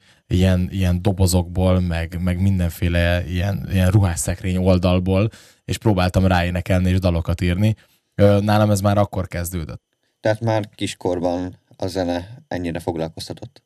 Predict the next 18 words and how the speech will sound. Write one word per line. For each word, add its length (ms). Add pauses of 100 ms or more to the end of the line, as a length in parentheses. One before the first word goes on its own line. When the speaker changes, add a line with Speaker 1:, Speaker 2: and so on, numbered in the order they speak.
(300)
Speaker 1:
Igen. 440 (160)
Ö, 420 (220)
én 180
mindig 600 (100)
talán 460
a 140
világ 260
legjobb 260
dolgának 440
tartom 380
a 60
zenét, 360
és 140
a, 300
a 60
legjobb 300
kifejező 540
eszköznek. 640